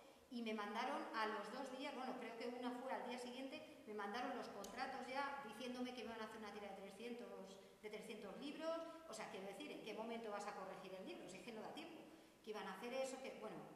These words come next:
por eso hay que estar muy, muy, tener muy en cuenta, hablamos de editoriales tradicionales o editoriales de autopublicación, pero que hacen servicios editoriales, que te corrigen, te dan un maquetista, una portada, o sea, te lo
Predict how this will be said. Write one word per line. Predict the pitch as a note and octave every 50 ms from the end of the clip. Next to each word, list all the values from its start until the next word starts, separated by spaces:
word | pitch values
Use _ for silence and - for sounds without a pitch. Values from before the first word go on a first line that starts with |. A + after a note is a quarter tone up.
| - - -
por | A3 A3 B3+
eso | C4+ C#4 D4+ D4+ D4+ -
hay | A#3+ A#3
que | B3
estar | A#3+ A#3 A#3+ - - A#3+ A#3
muy, | A#3 A#3+ A#3 A#3 A3+ A3+ A3+ A3 G#3+ A3
muy, | A3 A3 A3 A3 G#3+ G#3+ G#3 G#3 G#3+ G#3 G#3+ - - - -
tener | A3 G#3+ A#3+ B3
muy | B3+ C#4 C4
en | A#3+ B3
cuenta, | C#4 C4 C#4 B3
hablamos | A#3+ B3+ C4 C#4+ D4+ C#4 C4+
de | A#3
editoriales | G3 A3+ G#3 G#3 B3+ C4+ D4 D4+ B3+ - - - -
tradicionales | G#3 G3+ F#3+ - - F#3 F3 - F3+ F3 F3+ G3 A3 B3+ C#4+ E4+ F4+ - - - - - - -
o | A3 G#3+
editoriales | G3 G3+ G#3 G3+ F#3+ F#3+ G#3 G#3+ A3 A3 A3 A3 A3 A3
de | A3 A3 G#3+ G#3+ -
autopublicación, | A3+ G#3+ G#3+ G#3+ F3 - G#3 - G3 G3 G#3+ G3 F#3 G3 C4+ D4+ F4 G4 - - - - - -
pero | G#3+ G#3+ G3+ G3 -
que | - F#3+ F#3+ F#3+ F#3+
hacen | G#3+ A3+ C#4+ D4+ D4
servicios | - - - G3+ F#3+ A#3+ C#4 - A3+ G#3 -
editoriales, | B3+ G3+ - F#3 F3+ F3+ F3 - -
que | - F3+
te | F#3 F#3 F3
corrigen, | F3+ F#3 F#3+ G3+ G#3+ - - D#3+ -
te | - F3+ F3+
dan | G3 G3+ A3+ B3
un | C#4 C4+
maquetista, | C4 B3+ B3+ - - G#3 F#3+ - - - - - - - - - - - -
una | A#3+ A#3+ A#3 B3 B3+ B3+ C4 B3+ B3+
portada, | A3 F3+ F3+ - G#3+ G3+ G3+ - - - - - -
o | -
sea, | G#3+ F#3+ F#3+
te | G3+
lo | F#3+